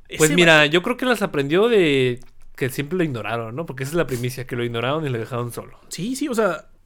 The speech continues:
Speaker 2: a lo mejor tenía un montón de tiempo libre en su casa y ya sabía cómo hacer estas cosas. Ya estaba planeando una venganza contra su familia o algo horrible, no sé.
Speaker 1: <laughs>
Speaker 2: Yo no estoy seguro, yo no estoy seguro de qué pasó. Y número dos, eh,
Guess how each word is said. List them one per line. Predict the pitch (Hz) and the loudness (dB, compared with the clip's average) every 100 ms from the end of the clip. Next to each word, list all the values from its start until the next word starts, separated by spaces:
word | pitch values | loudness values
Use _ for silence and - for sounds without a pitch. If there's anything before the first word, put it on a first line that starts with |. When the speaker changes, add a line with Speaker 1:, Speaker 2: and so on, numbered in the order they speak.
| - | -2
Speaker 2:
a | 180 | 2
lo | 180 | 2
mejor | 165 214 | 0 -2
tenía | 262 | -2
un | 254 | 0
montón | 247 240 247 | -2 0 0
de | |
tiempo | 240 226 226 220 | 0 -2 -4 0
libre | 226 220 240 | 0 2 0
en | 226 | -2
su | 170 | -4
casa | 165 247 | -4 -4
y | 202 | -6
ya | 156 | -6
sabía | - 202 180 180 | -4 -2 -2 -2
cómo | 202 190 | -4 -2
hacer | 175 185 | 0 0
estas | 180 175 | 0 -6
cosas. | - 208 | -8 -4
Ya | 170 | -4
estaba | 208 196 | -4 -4
planeando | 160 165 | -4 -2
una | 185 | -2
venganza | 156 151 160 | -2 -4 -6
contra | - 175 156 | -6 -6 -8
su | 151 | -10
familia | 127 123 - 208 170 | -12 -14 -12 -10 -8
o | 156 | 2
algo | 165 | 2
horrible, | 170 - 156 190 | 4 4 4 4
no | 160 | 2
sé. | - 160 | 2 -2
Speaker 1:
<laughs> | - 143 - - - - - - _ _ | 0 -4 -4 -8 -10 -20 -20 -20 _ _
Speaker 2:
Yo | 180 | 0
no | 226 | 0
estoy | 233 214 | 0 2
seguro, | 214 180 - | 2 2 -2
yo | 170 | -2
no | 208 | -2
estoy | 220 | -2
seguro | 214 208 185 | 0 2 4
de | 151 | 2
qué | 170 | -4
pasó. | 180 170 240 - | -6 -4 -6 -8
Y | 226 277 | -6 -2
número | 285 254 233 | 0 2 4
dos, | 220 233 196 - | 4 0 -6 -6
eh, | 170 156 147 143 147 | -4 -2 -2 -4 -8